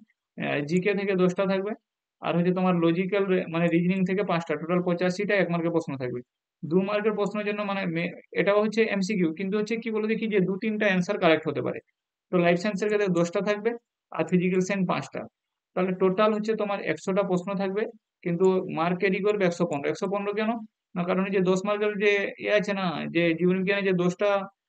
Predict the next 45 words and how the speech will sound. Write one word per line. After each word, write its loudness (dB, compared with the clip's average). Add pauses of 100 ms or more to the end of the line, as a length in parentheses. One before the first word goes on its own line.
(160)
দু 0
মার্ক 0
করে 2
আছে 0
কুড়ি, -2 (140)
আর -6
তাহলে 0
তিরিশ 0
কুড়ি, 0 (140)
এখন -4
টোটাল 0
পঞ্চাশ -2
মার্ক -2
এসে -2
যাচ্ছে -6
না, -12
এই -8
জন্য। -8 (1500)
এবার 2
কি -2
হচ্ছে, 2
সব 4
এমসিকিউ 2
বেসড 0
হবে। 0 (140)
এবার 2
তোমার 0
কোশ্চেন 0
যে 2
টাইপটা 2
হবে 2
সেটা 0
ইংলিশ 2
আর 2
বাংলাতে 2
হবে। -2 (380)
সিলেবাস 2
হচ্ছে 0
লাইফ 6
সায়েন্স, -4
ফিজিক্যাল -2
সায়েন্স, -2
ম্যাথমেটিক্স 0 (120)
বেসড 2
টেন 0